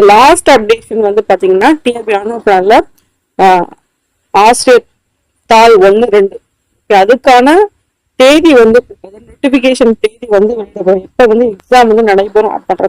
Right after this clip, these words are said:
தகவல் வந்து கொடுக்கப்படும்னு சொல்லிட்டு அதோட இந்த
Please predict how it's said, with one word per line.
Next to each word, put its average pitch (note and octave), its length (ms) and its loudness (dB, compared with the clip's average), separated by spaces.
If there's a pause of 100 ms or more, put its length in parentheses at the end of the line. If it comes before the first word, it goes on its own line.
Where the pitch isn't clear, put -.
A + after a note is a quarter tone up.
தகவல் A3+ 400 2
வந்து G#3 260 0
கொடுக்கப்படும்னு G#3+ 680 -2
சொல்லிட்டு F3+ 280 0 (540)
அதோட A3 300 2 (360)
இந்த G3 200 -16